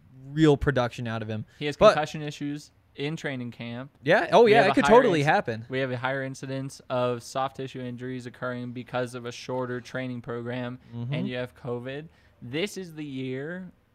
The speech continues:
Speaker 2: to be betting on things like that, to be,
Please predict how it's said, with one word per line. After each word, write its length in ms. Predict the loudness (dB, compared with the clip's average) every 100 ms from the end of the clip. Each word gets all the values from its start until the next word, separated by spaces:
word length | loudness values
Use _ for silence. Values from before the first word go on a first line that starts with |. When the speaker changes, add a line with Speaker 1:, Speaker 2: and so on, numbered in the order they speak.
| _
Speaker 2:
to 120 | -8 -6
be 220 | -4 -6
betting 380 | -4 -4 -4 -6
on 180 | -8 -10
things 280 | -12 -12 -12
like 240 | -14 -12
that, 300 | -10 -10 -10
to 100 | -10
be, 380 | -6 -4 -6